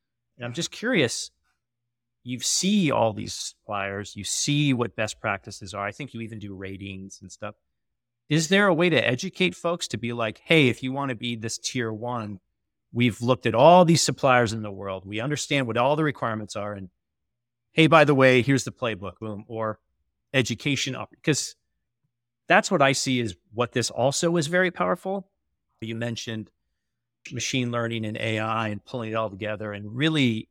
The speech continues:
automating the work that should, literally no one should spend their time on. A machine should do it. It's just, it's worthless work. It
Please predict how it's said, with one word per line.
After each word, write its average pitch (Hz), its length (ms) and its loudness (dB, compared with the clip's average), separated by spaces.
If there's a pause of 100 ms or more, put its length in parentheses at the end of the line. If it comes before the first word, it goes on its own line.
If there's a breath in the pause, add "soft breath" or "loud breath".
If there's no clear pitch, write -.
automating 110 680 -4
the 98 220 -12
work 104 260 -12 (120)
that 101 100 -16
should, - 280 -14 (160)
literally 123 600 0
no 120 140 -4
one 117 140 -6
should 107 140 -14
spend 107 220 -8
their 95 60 -16
time 104 280 -8
on. 123 180 -8 (680)
A 151 40 -6
machine 139 320 0
should 101 180 -12
do 98 160 -10
it. - 80 -10
It's - 120 -18
just, - 180 -10
it's - 160 -14 (100)
worthless 113 440 -6
work. 98 240 -10 (200)
It - 100 -20